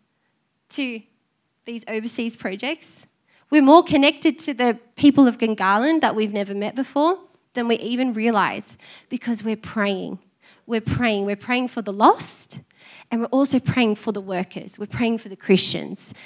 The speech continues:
in this nation, and we are connected to them through the body of Christ.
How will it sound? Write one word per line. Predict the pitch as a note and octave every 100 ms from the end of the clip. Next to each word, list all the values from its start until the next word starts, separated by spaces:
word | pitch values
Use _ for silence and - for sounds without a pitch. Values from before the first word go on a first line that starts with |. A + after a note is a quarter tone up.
| -
in | G3+
this | G#3+ G#3+
nation, | G#3 G3+ - G3+
and | G#3+ G#3 G3+
we | B3 C#4
are | A3
connected | - A#3+ A#3+ C4+ - B3
to | -
them | F#3+ F3+
through | F#3 - A3
the |
body | G3 - G#3 G#3 G3+
of | G3+ -
Christ. | - - - A#3 - -